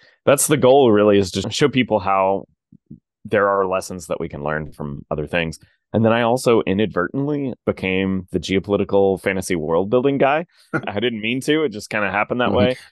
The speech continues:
Speaker 2: Oops.
Speaker 1: Uh, yep. <laughs> And it's actually going viral right now. My first geopolitics video about Faerun is going viral again, which is fun.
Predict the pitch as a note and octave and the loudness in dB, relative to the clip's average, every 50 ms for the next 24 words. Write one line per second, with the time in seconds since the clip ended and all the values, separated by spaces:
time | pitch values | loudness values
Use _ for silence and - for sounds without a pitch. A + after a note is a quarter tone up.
0 | - A2+ A2 A2+ A2+ G#2 G2+ F#2+ - - - - _ _ _ A#2+ A#2+ A#2 A#2 B2 | 2 4 6 6 6 4 2 0 -2 -4 -8 -14 _ _ _ -2 2 6 6 6
1 | A#2+ - B2+ C3+ F3 E3 - E3+ E3 C3+ C#3 - C3 - - - A2+ A#2+ A#2 - | 4 2 0 2 2 2 4 4 2 2 2 0 -2 -4 -2 -4 -4 -4 -4 -2
2 | - A#2 C3 - - D3 C#3+ C3+ A2+ B2+ B2 B2+ B2+ B2 A2+ A2 A2 G#2+ A2 A#2+ | -2 -4 -4 0 0 2 2 2 2 2 0 0 0 -2 -2 -2 -2 -2 0 0
3 | B2 B2 B2+ B2+ B2 A#2+ G#2 A#2+ A#2+ B2 A#2+ A2 - - G#2+ G#2+ - - - A2 | 0 2 2 2 0 0 -2 -4 -4 -4 -4 -6 -4 -2 -4 -4 -4 -4 -2 -2
4 | G#2+ G2 - G#2 G#2 G#2+ G#2 G#2 G#2 - - G2+ G2 G#2 G#2+ G2+ G2 F#2+ F2 G2+ | -2 0 2 2 2 2 0 -2 -6 -4 -4 -2 0 2 2 2 2 0 0 0
5 | F#2+ F2 - - F#2+ F#2 F#2 F2+ F2 E2 F2 - - _ _ _ _ _ - - | -2 -2 -2 -4 -4 -4 -2 -4 -4 -4 -6 -10 -16 _ _ _ _ _ -2 -2
6 | G2 F#2 F2 - A#2 F#2+ A#2 A2+ A2+ A2 A2 G#2 F2 G#2+ G#2 G#2+ G#2+ G2 F#2+ F#2+ | -2 0 -2 -6 -2 0 2 2 4 2 0 0 0 0 2 2 2 2 2 0
7 | - - G2+ G#2 G2 F#2 F2 E2+ E2 F2 F#2+ _ _ _ _ _ - E2+ B2 B2 | 2 2 2 2 2 0 -2 -2 -2 -6 -10 _ _ _ _ _ 0 2 2 2
8 | - C3 B2+ - - - G#2+ G2 F#2 F#2+ F#2+ | 2 0 -4 -4 -2 -2 -2 -2 -2 -2 -6